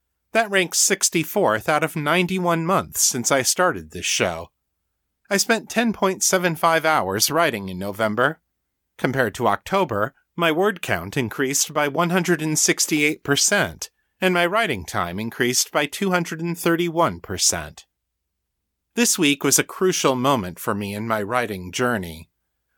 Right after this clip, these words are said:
For the first time since May of twenty twenty-two, I did some actual fiction writing. Not story planning, not world building, not editing,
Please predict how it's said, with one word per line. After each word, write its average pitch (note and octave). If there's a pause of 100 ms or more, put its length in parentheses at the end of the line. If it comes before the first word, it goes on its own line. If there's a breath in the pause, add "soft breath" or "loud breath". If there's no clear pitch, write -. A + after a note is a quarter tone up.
For F3
the D#3
first G3+
time D#3+
since C#3
May C#3
of D3+
twenty D3
twenty-two, B2 (300)
I C#3
did E3
some F3
actual C#3
fiction A2+
writing. E2+ (540)
Not -
story B2+
planning, A2
not A#2+
world B2+
building, A#2
not C3
editing, F#2